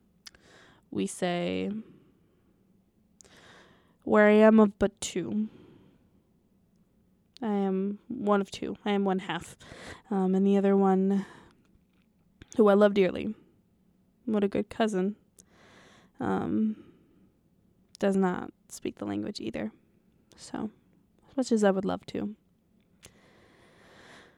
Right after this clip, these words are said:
doesn't end up like that. The place in which I receive my diploma and the piece of paper that will make elitist folks respect me,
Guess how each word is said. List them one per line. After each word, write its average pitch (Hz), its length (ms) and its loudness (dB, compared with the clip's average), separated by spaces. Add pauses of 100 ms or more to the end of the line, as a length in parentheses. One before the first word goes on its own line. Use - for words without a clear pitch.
(160)
doesn't 214 280 2
end 190 160 0
up 185 160 -8
like - 200 -20
that. 233 200 -16 (3000)
The 233 80 -2
place 277 300 2
in 269 100 4
which 226 160 2
I 208 80 2
receive 202 340 2
my 226 120 4
diploma 196 420 -2
and 190 100 0
the 196 60 -2
piece - 280 -4
of 214 100 -2
paper 196 320 -2
that 190 280 -2
will 214 240 0
make 208 180 4
elitist 240 400 2
folks 185 500 -4
respect - 480 -4
me, - 180 -12